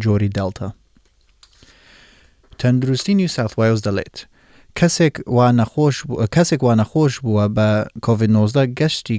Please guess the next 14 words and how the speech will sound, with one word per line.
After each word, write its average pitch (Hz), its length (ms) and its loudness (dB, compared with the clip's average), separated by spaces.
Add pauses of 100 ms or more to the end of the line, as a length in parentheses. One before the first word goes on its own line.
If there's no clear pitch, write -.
کرد 107 260 0 (140)
لە 104 60 2 (100)
سیدنیەوە 110 640 2 (160)
بۆ 113 120 4 (200)
بەڵینە 107 480 2 (180)
لە 107 160 2
باکووری 123 480 2
هەرێمەکە 107 500 2 (240)
لە 107 120 0
چواردەی 104 460 2
مانگی 95 300 -2
حەوت. - 200 -8 (1400)
هەموو 151 320 4
گەشتیار 117 540 2